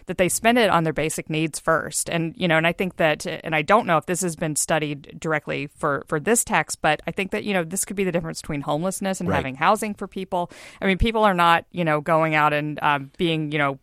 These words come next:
Speaker 1: so-called welfare queens. And I know you're not saying this,
Speaker 2: No,
Speaker 1: Brian,
Speaker 2: no.
Speaker 1: but, um, but, you know, spending it on, um, steak and lobster. And so what if they are,
Speaker 2: Sure.
Speaker 1: frankly? But,
Speaker 2: Right.
Speaker 1: uh, you know,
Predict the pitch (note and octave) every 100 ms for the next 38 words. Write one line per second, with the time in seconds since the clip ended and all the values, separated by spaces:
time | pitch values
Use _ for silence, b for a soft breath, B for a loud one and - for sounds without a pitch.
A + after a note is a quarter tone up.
0 | - F3 D#3 D3+ D3 C#3+ D3+ C#3 - E3+
1 | D3 D3 C#3 D3+ D3 F#3+ F#3 E3 C#3+ -
2 | D3+ C#3 C#3 - C#3+ C3+ G#2 - D3 -
3 | B B B - D#3+ C#3 D3 D3+ D#3+ D3
4 | - E3+ D#3 D#3 C#3 C#3 C#3 C#3+ C#3 C3+
5 | C#3 - E3 E3 D#3 D#3+ - G#3+ G3+ G3
6 | G#3 F#3+ F#3+ F3+ D#3+ D3 D3+ E3+ F#3 G3
7 | G3 G#3 F3+ E3 D3+ - - A#2+ - -
8 | F3+ D#3+ C#3+